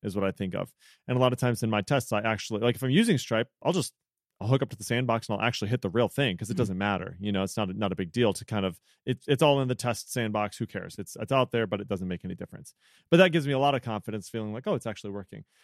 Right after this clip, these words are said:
Speaker 1: So I suppose if you have a soap client, uh, or a soap endpoint that you're hitting that allows you to provide credentials for,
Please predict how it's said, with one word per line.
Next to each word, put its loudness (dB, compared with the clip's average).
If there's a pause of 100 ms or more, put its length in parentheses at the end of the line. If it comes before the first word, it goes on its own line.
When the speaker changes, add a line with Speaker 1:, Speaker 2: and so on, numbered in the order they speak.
Speaker 1:
So 0
I 4
suppose 0
if 0
you 4
have 4
a 2
soap -2 (560)
client, 0 (140)
uh, 0
or 2
a 0
soap 0
endpoint -2
that -2
you're -2
hitting -2
that -2
allows 2
you 0
to -6
provide -2
credentials -4
for, -4